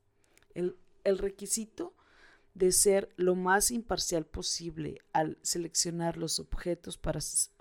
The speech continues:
para las sesiones de práctica ya te debe resultar bastante familiar a estas alturas, y de aquí en adelante no se repetirá diariamente, aunque se mencionará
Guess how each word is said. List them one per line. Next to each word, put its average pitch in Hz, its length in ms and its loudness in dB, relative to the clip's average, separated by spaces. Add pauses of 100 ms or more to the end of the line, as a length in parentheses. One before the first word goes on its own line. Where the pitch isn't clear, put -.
para 160 160 2
las 151 180 -6
sesiones 175 420 -6
de 185 100 -4
práctica 185 600 -6 (440)
ya 190 140 6
te 220 140 -2
debe 208 220 4
resultar 175 500 -4
bastante 175 400 -10
familiar 165 580 0
a 165 100 0
estas 147 360 -8
alturas, 185 500 -2 (380)
y 190 140 -4
de 190 120 10
aquí 214 320 -2
en 254 140 2
adelante 180 640 -4
no 180 180 -10
se 196 140 -10
repetirá 160 580 -4
diariamente, 151 880 -4 (140)
aunque 165 440 -6 (300)
se - 160 -8
mencionará 175 680 -2